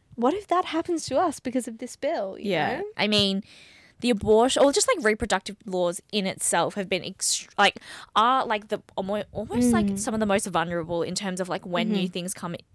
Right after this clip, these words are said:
Speaker 2: to front, because whenever you have kind of progress,
Speaker 1: Yeah.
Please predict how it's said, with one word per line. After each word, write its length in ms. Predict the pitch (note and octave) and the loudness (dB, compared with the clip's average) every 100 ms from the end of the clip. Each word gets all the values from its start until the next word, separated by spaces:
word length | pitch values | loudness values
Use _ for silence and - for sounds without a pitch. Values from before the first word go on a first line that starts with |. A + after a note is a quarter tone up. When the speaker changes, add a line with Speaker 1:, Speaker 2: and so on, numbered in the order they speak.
| - | -10
Speaker 2:
to 140 | F#3+ | -8
front, 300 | - F3+ - | 0 0 0
because 220 | F3 G#3 | -4 -2
whenever 240 | G#3+ B3 D4+ | 0 0 0
you 120 | D4 | -2
have 220 | G3 F#3+ | 0 -2
kind 140 | - F3+ | -2 -8
of 80 | |
progress, 600 | - F#3 F3 G2 F#2+ - - - | -4 -4 -4 -4 -6 -8 -12 -10
Speaker 1:
Yeah. 300 | A3 G#3 F3+ | -2 0 0